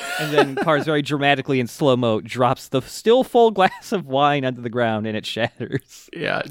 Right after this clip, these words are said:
Speaker 2: JoJo is, is, uh, living, breathing. He's just fine, which is impossible for a direct hit of Divine Sandstorm. This is the attack that, that killed, uh, uh,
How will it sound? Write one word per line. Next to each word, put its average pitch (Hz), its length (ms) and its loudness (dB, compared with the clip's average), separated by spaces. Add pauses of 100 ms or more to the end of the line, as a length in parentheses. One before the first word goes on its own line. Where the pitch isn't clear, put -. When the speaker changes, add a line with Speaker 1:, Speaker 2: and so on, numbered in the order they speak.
(200)
Speaker 2:
JoJo 131 460 4
is, 107 160 4
is, - 500 0
uh, 82 560 0 (100)
living, 120 560 2
breathing. 123 640 2
He's - 440 -2 (140)
just - 300 0
fine, 107 600 -2 (280)
which 107 200 0
is 104 140 2
impossible 101 800 0
for 98 220 0
a 92 60 2
direct 95 360 -2
hit 113 180 2
of 85 120 -2
Divine 90 420 0
Sandstorm. 85 640 0
This 117 160 0
is 107 140 0
the 92 120 2
attack - 360 -4
that, - 220 -6
that - 200 -8
killed, 95 460 0
uh, 85 320 -2
uh, 76 340 -4